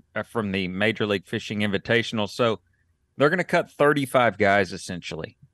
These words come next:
Thirty-five of the pros that were at the top of their game five years ago when they pulled them in, over to the Bass Pro Tour.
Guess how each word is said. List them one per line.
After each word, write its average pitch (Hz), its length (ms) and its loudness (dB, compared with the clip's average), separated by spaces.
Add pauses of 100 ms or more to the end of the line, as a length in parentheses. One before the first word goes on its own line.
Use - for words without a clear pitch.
(340)
Thirty-five 143 600 4
of 120 60 -2
the 113 80 2
pros 127 600 2 (240)
that 113 180 -4
were 113 220 0
at 107 160 2
the - 80 -6
top 127 320 -2
of 117 40 -12
their 113 140 0
game 110 320 -4
five 98 320 0
years 104 240 -2
ago 85 220 0
when 82 100 -4
they 82 140 -2
pulled 101 340 -2
them 90 160 -2
in, 85 160 -10 (420)
over 90 200 -2
to 82 40 -8
the 85 100 -2
Bass 87 260 2
Pro 123 240 4
Tour. 87 340 -2